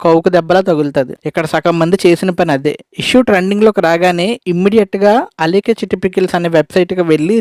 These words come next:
రిపోర్ట్ కొట్టారు. ఈ ఇష్యూ మీద నాలాంటి యూట్యూబర్స్ వీడియోస్ చేస్తే ఆ వీడియోస్ని వాళ్ళ friends and ఫ్యామిలీస్కి షేర్ చేశారు. So అలేఖ్య చిట్టి పికిల్స్ వాళ్ళు ఆటోమేటిక్గా ఎక్స్‌ప్లోర్ అయ్యారు. సింపుల్ అబ్బా,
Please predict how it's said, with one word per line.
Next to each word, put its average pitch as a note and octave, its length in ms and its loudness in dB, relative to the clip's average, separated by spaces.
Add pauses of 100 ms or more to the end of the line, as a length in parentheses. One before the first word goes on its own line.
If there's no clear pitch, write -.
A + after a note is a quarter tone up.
రిపోర్ట్ F#3+ 380 0
కొట్టారు. D3 320 -2 (440)
ఈ F3+ 40 2 (100)
ఇష్యూ A#3+ 280 2
మీద G3 120 2 (140)
నాలాంటి G3 360 0
యూట్యూబర్స్ G3 420 2 (100)
వీడియోస్ F#3 320 0
చేస్తే F3 320 0 (260)
ఆ - 20 2 (120)
వీడియోస్ని G3 360 0
వాళ్ళ E3 180 -2
friends D#3 260 -6
and F#3+ 140 -10
ఫ్యామిలీస్కి E3+ 500 0 (100)
షేర్ D#3 260 2
చేశారు. - 360 -6 (500)
So F#3+ 100 6 (560)
అలేఖ్య F#3 320 0
చిట్టి G#3 240 -4
పికిల్స్ F#3+ 340 -2
వాళ్ళు F3 220 4 (180)
ఆటోమేటిక్గా F#3 640 -2
ఎక్స్‌ప్లోర్ D#3+ 440 0
అయ్యారు. A2+ 220 -6 (540)
సింపుల్ G3 320 2
అబ్బా, D#3+ 240 0